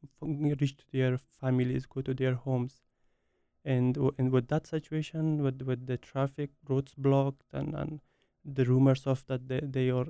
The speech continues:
the Taliban are on this side of the city, they are on this side of the road, it was, the, ma-, made the situation worse. And then it was me with my bag and laptop walking in a street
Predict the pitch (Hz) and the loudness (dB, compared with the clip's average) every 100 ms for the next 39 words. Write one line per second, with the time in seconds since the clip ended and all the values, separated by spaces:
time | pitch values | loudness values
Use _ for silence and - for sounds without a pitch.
0 | 160 143 131 - 127 127 127 123 120 120 | -4 -6 -4 -2 -2 0 -2 -2 0 0
1 | 135 139 135 135 139 135 135 135 127 127 | -2 -2 0 0 -4 -6 -4 -2 -2 -2
2 | 127 127 135 - 131 131 - 127 131 123 | -2 -2 -4 -6 -6 -6 -6 0 0 0
3 | 131 135 135 135 _ _ _ _ _ - | -6 -6 -6 -8 _ _ _ _ _ -8
4 | 131 147 143 135 135 135 127 - 127 - | -4 2 4 6 4 4 0 -8 -8 -2
5 | 127 127 123 123 139 - _ _ _ _ | -2 0 0 0 -2 -12 _ _ _ _
6 | _ _ 131 131 139 147 160 156 139 131 | _ _ -4 0 0 -2 -10 -4 2 4
7 | 139 135 135 127 135 135 139 131 - 127 | 2 -2 -4 -2 4 4 4 2 -2 -6
8 | 123 123 131 127 127 123 131 135 - 131 | -4 -2 0 0 -2 -4 -4 -4 -8 -8
9 | - - - 131 131 131 127 127 123 123 | -8 -14 -10 -2 -2 0 -2 0 -2 -4
10 | - - 143 143 139 | -8 0 2 2 0